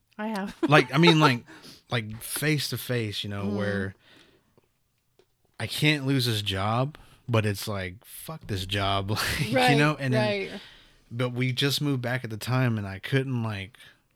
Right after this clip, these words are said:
Speaker 2: I couldn't, like, risk, like, not having rent and bill money and all that. And it's like,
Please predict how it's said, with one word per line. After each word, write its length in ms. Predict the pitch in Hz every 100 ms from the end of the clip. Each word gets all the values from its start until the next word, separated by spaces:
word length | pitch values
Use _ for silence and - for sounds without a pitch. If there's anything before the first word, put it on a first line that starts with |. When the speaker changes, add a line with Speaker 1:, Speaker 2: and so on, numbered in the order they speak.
| _ _ _ _ _ _ _
Speaker 2:
I 300 | - - - -
couldn't, 300 | 131 127 120
like, 260 | 113 101 101 - - 117
risk, 320 | 117 107 -
like, 140 | 98
not 220 | 101 95
having 500 | 107 101 101 92 90 117
rent 460 | 104 104 104 87 - _ _ _ - - - _ _ _
and 360 | 104 95 90 95 123 - _ 139
bill 280 | 117 110 104
money 400 | 98 95 95 92
and 120 | 95
all 180 | 98 104
that. 280 | 104 101 98
And 120 | 101
it's 220 | 98 -
like, 340 | 104 98 95